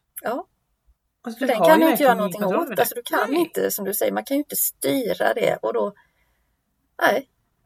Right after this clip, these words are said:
Speaker 2: Mm. Så att det är, ja.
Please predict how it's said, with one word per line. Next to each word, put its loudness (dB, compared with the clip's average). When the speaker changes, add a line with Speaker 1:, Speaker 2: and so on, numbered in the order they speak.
Speaker 2:
Mm. -6
Så -6
att -4
det 2
är, 2
ja. 2